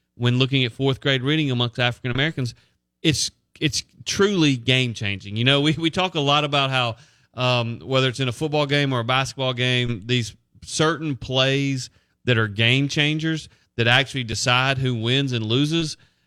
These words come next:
These are game changing statistics that truly allows for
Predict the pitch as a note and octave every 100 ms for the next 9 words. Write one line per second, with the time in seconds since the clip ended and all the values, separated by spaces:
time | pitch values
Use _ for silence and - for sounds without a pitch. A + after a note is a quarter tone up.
0 | _ - B2+ E3+ E3 A#2 A2+ A#2+ C3+ C3+
1 | A#2+ - B2+ B2+ A#2 A2+ A2 G#2 - -
2 | D3 E3 - G#2+ - - - _ - A#2+
3 | A#2 A#2 - - - - _ _ - -
4 | G3+ A3+ F#3+ D3 C3 B2 C3 D#3+ E3+ -
5 | A#2+ A2+ A2+